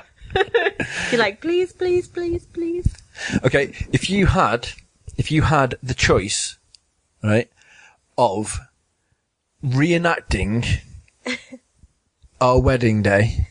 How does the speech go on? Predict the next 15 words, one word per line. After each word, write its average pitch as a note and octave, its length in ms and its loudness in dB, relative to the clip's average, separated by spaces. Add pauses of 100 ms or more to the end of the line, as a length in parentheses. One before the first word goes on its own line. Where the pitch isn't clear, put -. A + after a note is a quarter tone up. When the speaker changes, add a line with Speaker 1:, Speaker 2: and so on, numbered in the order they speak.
Speaker 1:
<laughs> - 960 -8
Speaker 2:
right? A#2 260 2 (400)
Speaker 1:
Yeah. F#3 180 -12 (680)
Speaker 2:
But C#3 220 0
it, D#3+ 140 -2
so D#3+ 120 0
it's D3 120 0
already F3 160 4
been D#3 160 0
done, A#2+ 280 2
so A#2 360 2
it's B2 200 2
not C#3 180 2
as A#2+ 80 -4
though A#2+ 280 2